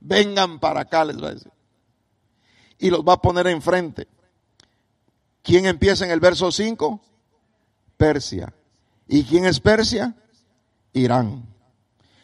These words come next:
Y luego sigue Etiopía, que se traduce en el, en el hebreo Cush, pero también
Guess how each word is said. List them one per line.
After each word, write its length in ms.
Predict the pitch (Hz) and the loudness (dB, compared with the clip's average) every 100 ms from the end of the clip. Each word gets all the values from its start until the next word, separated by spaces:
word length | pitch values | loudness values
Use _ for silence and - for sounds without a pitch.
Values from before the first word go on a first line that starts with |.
| _ | _
Y 120 | 143 | 2
luego 380 | 143 170 190 190 | 6 6 6 4
sigue 480 | - 202 202 175 - _ _ _ _ - | 2 2 4 2 0 _ _ _ _ 2
Etiopía, 880 | 180 - 160 - 233 247 269 226 - _ _ _ _ _ _ _ _ _ | 2 4 2 4 2 4 2 0 -12 _ _ _ _ _ _ _ _ _
que 140 | - 170 | -6 -2
se 160 | 190 | 0
traduce 420 | 165 160 190 196 | 0 2 2 4
en 80 | 196 | 2
el, 260 | 170 160 - | 2 0 -2
en 160 | - 156 | -4 -2
el 100 | 156 | 2
hebreo 380 | 151 160 190 175 - | 2 2 2 2 -2
Cush, 420 | - 240 247 - - _ _ _ _ _ _ _ | -4 -2 -2 -6 -12 _ _ _ _ _ _ _
pero 180 | 175 170 | -2 2
también 640 | 170 147 180 214 208 - | 2 6 6 6 2 -6